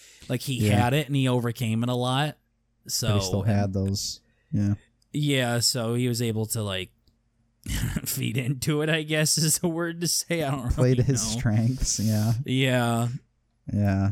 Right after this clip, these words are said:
Speaker 2: yeah.
Speaker 1: About the one time it's a good thing to have it, I guess, is where you can
Speaker 2: Act
Speaker 1: play a
Speaker 2: on
Speaker 1: major
Speaker 2: stage.
Speaker 1: role in a, one of the biggest television shows of all time.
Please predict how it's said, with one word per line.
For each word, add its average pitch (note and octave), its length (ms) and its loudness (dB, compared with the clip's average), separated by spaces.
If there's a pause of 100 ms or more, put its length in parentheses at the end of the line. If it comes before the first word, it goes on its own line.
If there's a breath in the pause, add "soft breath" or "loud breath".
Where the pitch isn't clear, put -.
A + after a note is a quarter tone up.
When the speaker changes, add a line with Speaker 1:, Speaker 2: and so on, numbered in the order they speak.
Speaker 2:
yeah. A2 160 2
Speaker 1:
About C3+ 180 4
the C3+ 120 -2
one C3 280 2
time B2 380 2
it's - 140 -2
a A2+ 120 -2
good A2 240 -4
thing A2 240 -2
to G2 60 -4
have G2+ 320 -4
it, F#2 80 -6
I F2+ 100 -6
guess, F2 400 -4
is G#2 220 -8
where F#2+ 180 -10
you F#2+ 160 -12
can G2 540 -10 (400)
Speaker 2:
Act G#2+ 360 0
Speaker 1:
play A2+ 180 -2
a A2 60 -2
Speaker 2:
on G#2 240 0
Speaker 1:
major D3 40 2
Speaker 2:
stage. C#3 460 2
Speaker 1:
role A#2+ 460 0
in G#2+ 100 -2
a, A2 180 -6 (160)
one A#2+ 140 -6
of A2 100 -6
the A2+ 80 -8
biggest A2 520 -10
television G#2 560 -8
shows F#2 340 -12
of - 140 -18
all - 160 -14
time. F#2 420 -12